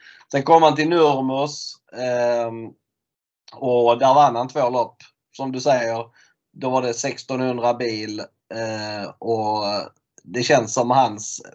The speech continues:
förutsättningar lite, eh, eller ganska mycket. Eh, det låter även väldigt bra på hästen inför den här starten. Eh, de kommer maxa med, eh, balans och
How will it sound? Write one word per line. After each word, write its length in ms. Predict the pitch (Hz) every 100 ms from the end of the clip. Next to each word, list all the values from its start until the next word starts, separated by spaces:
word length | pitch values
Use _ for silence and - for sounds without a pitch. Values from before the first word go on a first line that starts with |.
| _
förutsättningar 880 | 135 131 143 117 101 101 104 107 113
lite, 340 | 123 123 104 101 - - - - -
eh, 580 | 113 117 110 104 98 -
eller 140 | 123
ganska 340 | 120 120 117 123
mycket. 360 | 123 117 110 107 - _ _
Eh, 440 | 120 113 110 104 92
det 160 | 117
låter 440 | 143 147 117 - 139
även 520 | 143 135 127 113 123
väldigt 640 | 151 170 165 123 127 127
bra 340 | 151 139 101 -
på 80 | 147
hästen 320 | 139 - 117
inför 200 | 113 113
den 160 | 117 113
här 100 | 110
starten. 440 | - 98 - 80 71 _ _ 113
Eh, 340 | 110 107 107
de 120 | 117
kommer 480 | 120 110 110 107 98 - - - - _
maxa 600 | 110 127 113 - - 107
med, 640 | 104 107 101 98 95 101 95 - _ _ _ _
eh, 240 | - 113 104
balans 720 | 107 117 110 104 104 - -
och 560 | 107 104 104 104 98